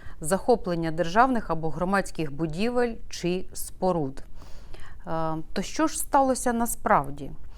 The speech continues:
Чому, е, настільки, м, знову масштабне протистояння? Чому,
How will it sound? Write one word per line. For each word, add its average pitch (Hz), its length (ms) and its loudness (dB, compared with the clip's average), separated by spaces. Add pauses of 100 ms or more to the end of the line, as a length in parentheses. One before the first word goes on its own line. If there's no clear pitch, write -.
(340)
Чому, 233 640 4 (200)
е, 175 40 -4 (1160)
настільки, 208 840 0
м, 170 680 -4 (100)
знову 196 420 2
масштабне 185 840 4
протистояння? 156 1080 -6
Чому, 233 580 0